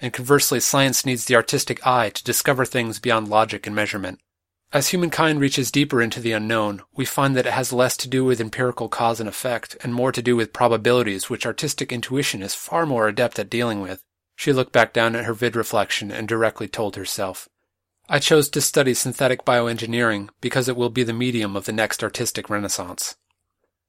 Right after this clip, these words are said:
Ashley was silent for a moment, then shook his head and said, "Come on! As soon as I turn off the recording, you drop the perfect soundbite. Doctor Dahlia, if the doc had heard you say that, he would have hired you on the spot." "Call me Ray, and most of it was stolen from my U mars application essay."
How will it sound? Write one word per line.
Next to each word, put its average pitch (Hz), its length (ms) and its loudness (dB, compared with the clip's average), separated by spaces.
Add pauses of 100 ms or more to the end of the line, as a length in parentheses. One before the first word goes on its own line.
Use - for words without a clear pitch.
Ashley 123 300 2
was 117 120 2
silent 117 400 2
for 117 120 -2
a 110 60 0
moment, 104 320 -4 (220)
then 123 120 -4
shook 127 220 0
his - 160 -6
head 110 240 -2
and 98 100 -8
said, 101 320 -4 (320)
"Come 175 200 -2
on! 160 400 2 (340)
As 147 140 0
soon 202 200 6
as 170 120 6
I 156 80 10
turn 185 200 4
off 165 120 4
the 170 80 -4
recording, 175 480 4
you 156 120 0
drop 151 280 8
the 160 100 2
perfect 156 360 2
soundbite. 165 500 4 (240)
Doctor 143 260 4
Dahlia, 120 480 6
if 131 100 -4
the 147 120 0
doc 143 260 6
had 135 120 -2
heard 139 180 0
you 127 80 -2
say 165 280 0
that, 104 320 0
he 156 80 -2
would 156 100 4
have - 200 2
hired 175 220 0
you 120 100 2
on 117 100 -2
the 110 60 -6
spot." - 460 2 (580)
"Call 135 200 -2
me 123 100 0
Ray, 104 360 4 (400)
and 123 180 -4
most 143 240 2
of 117 60 -4
it 117 120 0
was 110 100 -6
stolen 117 320 0
from 120 140 -8
my 104 100 2
U 107 200 0
mars 107 260 0
application 104 560 -2
essay." 95 400 -6